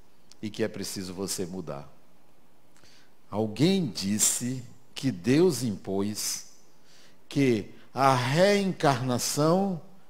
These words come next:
implica no esquecimento do passado. Deus impôs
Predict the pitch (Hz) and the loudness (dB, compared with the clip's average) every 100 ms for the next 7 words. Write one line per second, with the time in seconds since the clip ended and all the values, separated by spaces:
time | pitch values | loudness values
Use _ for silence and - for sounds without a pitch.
0 | - - - 127 117 - 143 190 185 185 | -18 -14 -2 -2 -2 2 4 4 2 4
1 | 185 160 - - - - - 120 135 151 | 4 2 -8 -16 -16 -16 -6 4 4 4
2 | - - - 123 - 107 98 107 107 101 | 0 -4 -2 -2 -2 -2 -2 -2 -4 -6
3 | 95 95 - 73 69 - - - - - | -6 -6 -6 -8 -10 -12 -16 -16 -18 -16
4 | 98 95 107 135 151 156 - 131 110 - | -16 -6 0 2 0 -2 -4 -6 -6 -2
5 | 117 123 120 - | -2 -2 -4 -8